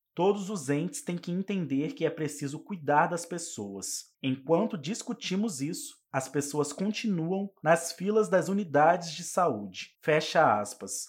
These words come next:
Declarou o conselheiro presidente, autor da proposta da mesa técnica,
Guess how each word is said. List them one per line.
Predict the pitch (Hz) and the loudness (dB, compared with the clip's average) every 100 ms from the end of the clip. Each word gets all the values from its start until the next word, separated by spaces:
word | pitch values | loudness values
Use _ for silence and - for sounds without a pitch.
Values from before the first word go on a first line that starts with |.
| _ 120 | _ -2
Declarou | 131 - 165 143 160 - | 0 6 6 8 4 0
o | 160 | -6
conselheiro | - 190 202 196 147 151 170 | -4 -2 0 0 2 0 -2
presidente, | 165 160 165 127 98 101 - - _ | -2 -4 -4 -4 -4 -4 -8 -14 _
autor | 147 160 - 151 175 185 | 4 4 2 -4 -2 2
da | 185 | 0
proposta | 196 190 - 135 143 156 | 0 -4 2 4 4 2
da | 160 | 0
mesa | 151 131 143 160 | 2 2 2 -2
técnica, | - 117 110 107 101 - | -2 -6 -6 -8 -12 -12